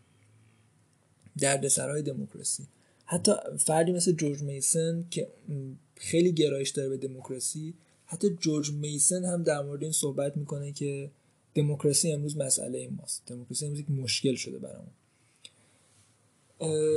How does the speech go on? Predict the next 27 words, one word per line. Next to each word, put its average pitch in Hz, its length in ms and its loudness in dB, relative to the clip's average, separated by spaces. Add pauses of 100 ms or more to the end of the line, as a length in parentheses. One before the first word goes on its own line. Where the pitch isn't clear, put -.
(380)
میسن 165 300 6
همون 185 280 4
فردی 180 400 2
بودش 175 480 6
که 160 380 4 (520)
Declaration 143 540 4
of 135 280 -2
Rights 160 480 4
یا 139 80 2
اعلامیه 135 520 0
حقوق 151 360 2
برای 147 220 -2
ویرجینیا 143 500 -2
نوشته 180 400 0
بود 156 420 -4
و 135 60 -4
معروفه 135 640 -2
به 156 140 -2
این 151 180 -6
که 151 400 -4 (580)
به 143 100 2
شدت 151 600 4
باور 143 340 2
داره 151 260 0
به 147 100 -2
حقوق 139 420 -6
فردی 139 640 -6